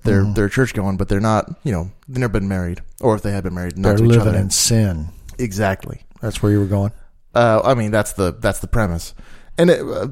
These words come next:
Speaker 1: that's not necessarily important, but what you guys said was that the world's not black and white. And I was kind of, you know, cocked my head a little bit because,
Speaker 2: Mm.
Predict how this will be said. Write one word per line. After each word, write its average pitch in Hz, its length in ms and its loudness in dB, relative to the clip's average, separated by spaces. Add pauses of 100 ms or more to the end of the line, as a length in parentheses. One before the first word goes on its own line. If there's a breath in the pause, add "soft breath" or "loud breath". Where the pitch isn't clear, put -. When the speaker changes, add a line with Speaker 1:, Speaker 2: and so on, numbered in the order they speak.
Speaker 1:
that's 156 240 4
not 131 180 2
necessarily 110 380 2
important, 90 380 2
but 95 60 0
what 143 140 4
you 156 60 2
guys 117 180 2
said 131 220 0
was 95 240 0
that 107 100 0
the 104 80 0
world's 87 300 -2
not 87 240 -2
black 80 220 -2
and 98 100 -6
white. 156 140 -4 (760 soft breath)
And 110 200 0
I 107 120 4
was 104 240 0
kind 107 260 2
of, 98 260 -2
you 110 100 -4
know, 82 120 -4 (340)
cocked 120 240 0
my 101 120 -2
head 160 160 2
a - 20 4
little 87 180 -4
bit 92 220 0
because, 110 480 0
Speaker 2:
Mm. - 40 -8